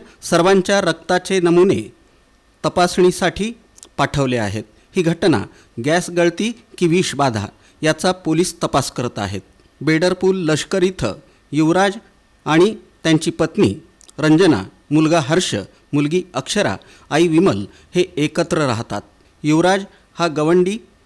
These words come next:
तर पत्नी रंजना ही विडी कामगार आहे. आई विमल ही मजुरीचं काम करतात. सर्वजण रविवारी सकाळी उठले नाहीत. शेजारी आणि नातेवाईकांनी उठवण्याचा प्रयत्न केला, पण घरातून प्रतिसाद मिळाला नाही.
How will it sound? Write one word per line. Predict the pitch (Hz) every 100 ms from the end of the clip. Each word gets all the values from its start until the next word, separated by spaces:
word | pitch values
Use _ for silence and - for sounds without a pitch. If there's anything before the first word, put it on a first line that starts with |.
| _ _ _
तर | 160
पत्नी | - 151 - 170
रंजना | 160 156 170 180 113 123 _ -
ही | 180
विडी | 160 165
कामगार | 151 131 120
आहे. | 107 92 98 - - _ _ _ _ _ -
आई | 156 208
विमल | 185 160 190 190
ही | 165 113 92 - _ _ _ _
मजुरीचं | 156 156 190 185 185
काम | 196 156 143
करतात. | 131 120 110 110 _ _ _ _
सर्वजण | - - 196 202 202 226 196 -
रविवारी | 175 180 196 196 196
सकाळी | - - 180 214 -
उठले | 156 - 175
नाहीत. | 135 123 117 110 _ - -
शेजारी | - 175 180 202 226 -
आणि | 160 175
नातेवाईकांनी | 165 151 185 180 170 180 196 220 -
उठवण्याचा | 147 180 185 185 165 185
प्रयत्न | 185 165 156 156 135
केला, | 113 104 110 - - _
पण | 175 180
घरातून | 147 170 165 185
प्रतिसाद | 180 - - 160 180 175
मिळाला | 156 156 139 127
नाही. | 117 101 107